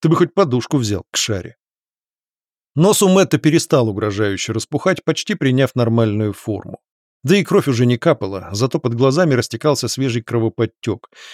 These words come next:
делая бывшего раба похожим на неведомую зверушку. Стыдно Аллу не было. Пусть спасибо скажет, что ему сейчас не добавил в благодарность за столь экстремальное пробуждение.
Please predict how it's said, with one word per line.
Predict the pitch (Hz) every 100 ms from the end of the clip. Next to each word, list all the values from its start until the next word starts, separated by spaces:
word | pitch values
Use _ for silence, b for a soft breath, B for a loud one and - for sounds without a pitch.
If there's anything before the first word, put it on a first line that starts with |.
| B
делая | 127 196 180 156
бывшего | 156 - 143 135
раба | 135 170 160
похожим | 117 147 123 123
на |
неведомую | 123 127 131 120 113
зверушку. | 95 107 110 92 - - - _ _ _ _ _ _ _ _ _
Стыдно | - 208 143 156
Аллу | 147 135 127
не | 127 107
было. | - - - _ _
Пусть | 135 -
спасибо | - 165 - 165 110
скажет, | - 110 95
что | - 120
ему | 117
сейчас | 117 120 117
не | 127 127
добавил | 143 135 113 95
в | 90
благодарность | 113 123 131 139 104 - -
за | - 143
столь | - 131
экстремальное | - - 131 123 110 110
пробуждение. | 120 107 113 101 98 87 -